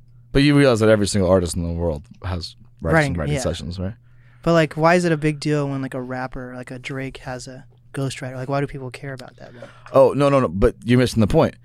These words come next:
Speaker 2: Okay.
Speaker 1: What I'm talking about is delivering with authentic-, authenticity. That's what makes something special.
Speaker 2: Right.
Speaker 1: That makes what makes you an amazing performer. If I were to, if I were to give Richard this fucking song about something he has no experience with, right?
Speaker 2: Mm.
Speaker 1: But he delivers it, and you hear that fucking thing in his voice, and he's able to put that pain into it.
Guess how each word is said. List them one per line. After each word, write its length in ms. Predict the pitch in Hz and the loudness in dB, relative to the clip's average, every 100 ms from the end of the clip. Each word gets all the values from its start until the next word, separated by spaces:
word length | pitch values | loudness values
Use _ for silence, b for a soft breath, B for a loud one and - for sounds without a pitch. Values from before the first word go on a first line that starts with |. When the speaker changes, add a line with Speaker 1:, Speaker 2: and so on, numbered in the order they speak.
| - | -8
Speaker 2:
Okay. 180 | 143 - | -6 2
Speaker 1:
What 80 | 123 | 2
I'm 100 | 123 | 4
talking 200 | 135 123 | 2 4
about 140 | 113 - - | 0 0 0
is 100 | 104 | 0
delivering 600 | - 98 117 120 120 110 | 0 2 2 4 4 4
with 120 | 101 | 4
authentic-, 420 | 92 - 92 120 - - | 2 0 0 -2 -2 0
authenticity. 520 | 101 101 104 95 80 - | 0 2 0 -2 -4 -4
That's 200 | - 117 | 2 4
what 80 | 113 | 4
makes 140 | 110 104 | 4 4
something 160 | 104 | 0
special. 440 | - 113 - - - - - - | 4 2 2 -8 -12 -18 -16 -8
Speaker 2:
Right. 260 | 139 123 - | -6 -6 0
Speaker 1:
That 100 | 117 | 2
makes 220 | 123 110 | 4 2
what 80 | 101 | 2
makes 180 | 110 101 | 0 2
you 60 | 98 | 0
an 60 | |
amazing 400 | 92 98 90 92 | 2 0 0 -4
performer. 520 | - 85 98 92 - - b b | -6 -2 0 0 -2 -12 b b
If 120 | 101 104 | -2 2
I 120 | 117 | 4
were 100 | 113 | 4
to, 200 | 95 - | 0 0
if 60 | 110 | 4
I 40 | |
were 80 | 113 | 6
to 60 | 113 | 6
give 160 | 104 | 4
Richard 360 | 104 113 117 107 | 4 4 2 0
this 120 | 107 | 0
fucking 240 | 113 110 | 0 0
song 400 | 107 110 113 143 - b b - | 2 4 4 2 -4 b b 2
about 220 | 110 104 | 2 4
something 260 | 113 107 | 2 2
he 80 | 107 | 4
has 160 | 107 95 | 4 4
no 140 | 104 | 2
experience 340 | 98 107 107 113 | 4 0 0 2
with, 260 | 113 127 - - - - | 0 0 -8 -20 -20 0
right? 200 | 110 123 | 4 4
Speaker 2:
Mm. 400 | 160 156 147 135 | 4 -4 -6 0
Speaker 1:
But 100 | 110 | 4
he 80 | 123 | 4
delivers 460 | 107 104 117 123 135 | 4 4 4 4 4
it, 180 | 139 - b - | 2 0 b 0
and 120 | 101 | 2
you 80 | 101 | 4
hear 180 | 120 | 4
that 180 | 113 - | 4 2
fucking 300 | - 120 117 | 0 -2 0
thing 200 | 120 120 | 2 2
in 60 | 120 | 4
his 160 | 113 | 2
voice, 320 | 98 120 123 - | 0 0 0 -2
and 80 | |
he's 120 | 101 104 | 0 2
able 140 | 104 | 2
to 60 | 98 | 2
put 180 | 113 104 | 0 2
that 160 | 87 | 0
pain 200 | - 104 | 0 0
into 220 | 104 117 131 | 2 2 2
it. 160 | - | 0